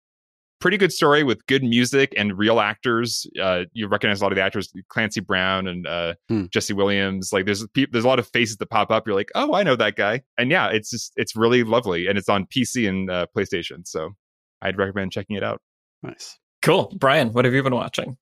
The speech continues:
Speaker 2: Uh, well, I'm gonna keep the Sally Hawkins love train going, because my main thought while watching Paddington One was just, "Why, why do I watch movies without Sally Hawkins in them? Like, why do I bother?" And, uh, and I remembered I had not seen Happy Go Lucky.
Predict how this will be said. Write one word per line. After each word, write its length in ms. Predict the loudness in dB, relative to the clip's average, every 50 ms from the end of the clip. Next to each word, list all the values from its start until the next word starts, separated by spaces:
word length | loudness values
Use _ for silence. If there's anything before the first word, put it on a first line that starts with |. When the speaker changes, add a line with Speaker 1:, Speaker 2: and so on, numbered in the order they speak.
| _ _ _ _ _ _ 0
Speaker 2:
Uh, 220 | 2 2 2 2
well, 280 | 4 4 4 4 4 4 4
I'm 160 | 4 4 6
gonna 160 | 6 4 2
keep 240 | 2 2 0 2 2
the 80 | 0 0
Sally 280 | 2 4 4 6 6 6
Hawkins 760 | 4 4 2 2 2 2 4 4 2 0 -2 -4 -6 -8 -12 _ _ _ _ 2
love 200 | 2 2 2 2
train 280 | 2 4 4 4 4
going, 440 | 4 4 4 4 4 4 2 0 -2 _ _ _ -10 0
because 480 | 0 0 2 4 2 4 4 4 2 2
my 260 | 2 2 4 4 2
main 200 | 4 4 2 2
thought 220 | 2 2 0 2 4
while 120 | 4 4
watching 360 | 4 4 4 2 2 0 2
Paddington 500 | 2 2 2 2 2 0 0 0 -2 0
One 260 | 2 2 2 4 4 2
was 140 | 0 0
just, 200 | 0 -2 -2 0
"Why, 260 | 2 4 4 4 2 0
why 240 | 0 0 0 2
do 120 | 2 4 4
I 120 | 4 2 0 -4 _ _ _ _ -2
watch 360 | 2 2 2 4 2 0 -4 -2
movies 320 | 0 2 2 4 2 0
without 260 | 0 2 2 2 2 4
Sally 180 | 2 2 2 4
Hawkins 340 | 4 2 2 0 -6 -12
in 80 | -12 -12 -10
them? 100 | -8 -8
Like, 140 | -8 -6 -4
why 160 | -2 -2 0
do 100 | 0 0
I 60 | 0
bother?" 300 | 2 2 2 2 0 -2 -8 _ _ _
And, 520 | 0 2 2 4 4 4 2 2 2 2 2
uh, 260 | 2 4 4 2 2 2 2
and 140 | 2 2
I 100 | 4 4
remembered 340 | 4 4 4 4 4 6 6 6
I 40 | 6
had 120 | 6 6
not 200 | 4 2 2 2
seen 180 | 2 2 2 2
Happy 260 | 2 0 0 -2 -2
Go 120 | 0 0
Lucky. 360 | -2 -2 -4 -8 -10 -16 -20